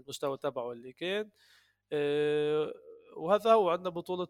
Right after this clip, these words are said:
بلغراد اللي متوقع المفروض يوصل جوكوفيتش فيها على النهائي.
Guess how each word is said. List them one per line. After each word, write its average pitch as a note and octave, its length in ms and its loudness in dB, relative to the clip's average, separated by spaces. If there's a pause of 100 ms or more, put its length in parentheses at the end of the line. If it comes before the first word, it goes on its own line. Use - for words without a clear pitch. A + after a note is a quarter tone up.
(160)
بلغراد D#3+ 720 -2
اللي C#3 600 -8
متوقع C#3 640 -4
المفروض D3+ 500 -6
يوصل C#3 280 -8
جوكوفيتش C3+ 380 -8
فيها C#3 160 -2
على B2+ 120 -4
النهائي. D#3 760 -10